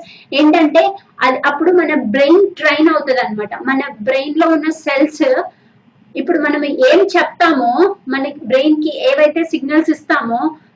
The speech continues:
వాటి పట్టే మనకి థాట్స్ కానీ, వాటి పట్టే మనం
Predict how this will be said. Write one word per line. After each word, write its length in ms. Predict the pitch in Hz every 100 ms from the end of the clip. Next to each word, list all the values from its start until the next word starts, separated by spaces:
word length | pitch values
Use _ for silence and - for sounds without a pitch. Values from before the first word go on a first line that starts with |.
| 240
వాటి 280 | 254 262
పట్టే 320 | 349 330 330 359
మనకి 260 | 339 302
థాట్స్ 480 | - 294 269 269 269
కానీ, 360 | - 262 254 262
వాటి 320 | 262 254 349
పట్టే 320 | 330 320 349
మనం 400 | 311 294 285 277